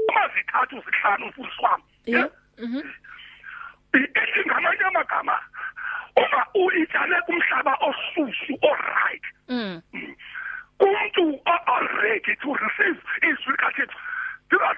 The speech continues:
Speaker 1: a-, akho ndlela sibahle ingenye abantu bakaThixo abangalunga ngayo,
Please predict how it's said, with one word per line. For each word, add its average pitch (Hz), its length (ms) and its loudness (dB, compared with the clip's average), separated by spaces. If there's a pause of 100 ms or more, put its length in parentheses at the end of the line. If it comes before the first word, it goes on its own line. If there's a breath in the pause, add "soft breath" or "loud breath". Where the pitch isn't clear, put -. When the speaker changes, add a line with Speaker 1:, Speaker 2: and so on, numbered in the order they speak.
Speaker 1:
a-, - 260 0
akho - 240 0
ndlela 208 360 0
sibahle 233 440 0
ingenye 220 800 -2 (440 loud breath)
abantu 311 400 2
bakaThixo - 580 0
abangalunga 254 840 0
ngayo, 175 520 0